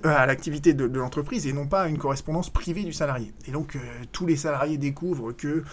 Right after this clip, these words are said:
le chauffeur du directeur, euh, était abonné à des revues échangistes, euh, et donc ça crée un certain malaise en entreprise. Et donc, il se fait, alors non pas s-, le licencier, il se fait rétrograder. Donc il signe un avenant à son contrat de travail, mais qui est une sanction, puisque c'est une,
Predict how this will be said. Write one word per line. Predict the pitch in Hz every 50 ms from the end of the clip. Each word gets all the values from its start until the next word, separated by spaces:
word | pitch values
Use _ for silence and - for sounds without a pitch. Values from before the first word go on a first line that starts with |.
| - - - - - -
le | - 160 156
chauffeur | 139 - 170 - - 185 170 151
du | 139 135
directeur, | 135 143 139 135 135 135 - 156 160 160 151 135
euh, | 131 123 -
était | 143 147 143 165 156
abonné | 147 143 147 147 151 156 151 143
à | 123 123 131
des | 127 127
revues | 120 127 123 127 131 131
échangistes, | 120 - - 139 127 147 196 240 233 - - - - - - - - - - - - -
euh, | 147 143 139 131 123 117 - -
et | 135
donc | 139 196 226 -
ça | - 156 135
crée | - - - 226 226
un | 175
certain | 151 - 170 - - 190 175
malaise | 170 160 160 185 196 175
en | 160 156
entreprise. | 143 143 147 131 - - 101 87 117
Et | 120
donc, | 143 185 214 208 208
il | 170
se | - - 185
fait, | 165 139 - - 202 196 180 160 - - - - -
alors | 113 107 107 117 117
non | 160 202 240
pas | 220 - 247 226
s-, | - - - - - - - - - 320
le | 262 156 131 131 123 120
licencier, | 120 135 143 139 - 175 180 - - - 262 269 - - - - - - - - - - - -
il | 139
se | 143 - 180
fait | - - 254 233
rétrograder. | - - 185 190 - - 214 185 - 170 139 117 110 - -
Donc | 131 127 123 -
il | 180 165
signe | - - - - 247 226 202 165 139 - - -
un | 135 135 139
avenant | 156 170 170 190 190 175
à | 147
son | 135 - 131
contrat | 113 123 113 - 120
de | 107 -
travail, | - 120 135 180 233 240 208
mais | 160 156 151
qui | 143 - - 156
est | 147 143 -
une | 135 143
sanction, | - - 135 120 - - - 220 233
puisque | 208 - 135 - - 143
c'est | 139 - 139 135 - -
une, | 127 123 113